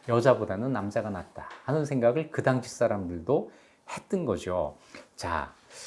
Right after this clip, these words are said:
어떠세요? 여성의 지위를 염경의 묘지명을 읽으면서 한번 엿보았는데요. 아, 고려시대는 이랬구나. 새로운 사실을 아마 아시게 됐을 겁니다. 그런데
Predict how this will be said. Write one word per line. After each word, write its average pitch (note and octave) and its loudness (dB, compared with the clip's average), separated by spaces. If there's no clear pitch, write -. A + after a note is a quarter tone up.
어떠세요? A#2+ 4
여성의 F#3 10
지위를 D3 4
염경의 D#3+ 8
묘지명을 C3+ 4
읽으면서 G2 -4
한번 C3 0
엿보았는데요. F#2+ -2
아, D#2+ -14
고려시대는 B2 4
이랬구나. F#2 -2
새로운 F#3+ 6
사실을 C#3+ 2
아마 G2+ -2
아시게 G2+ 2
됐을 G#2 -6
겁니다. E2 -8
그런데 C#3+ 4